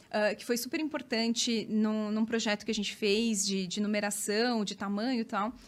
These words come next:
E ela me mandou uma mensagem falando: "Vanessa, é, hoje, esse final de semana, foi a primeira vez que eu consegui usar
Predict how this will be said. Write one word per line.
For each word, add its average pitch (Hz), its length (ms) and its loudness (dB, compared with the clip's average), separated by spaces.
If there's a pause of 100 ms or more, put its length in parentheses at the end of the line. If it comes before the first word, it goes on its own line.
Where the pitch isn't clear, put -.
(380)
E 226 140 4
ela 240 180 4
me 262 60 4
mandou 262 200 4
uma 254 60 0
mensagem 254 420 2
falando: 240 220 -2
"Vanessa, 226 560 0 (320)
é, 190 680 0 (100)
hoje, 233 460 4
esse 339 220 -2
final 233 160 0
de 233 60 -6
semana, 233 260 2
foi 233 140 -2
a 220 40 -2
primeira 226 360 2
vez 220 380 0
que - 60 -4
eu 247 40 2
consegui 226 640 0
usar 196 560 0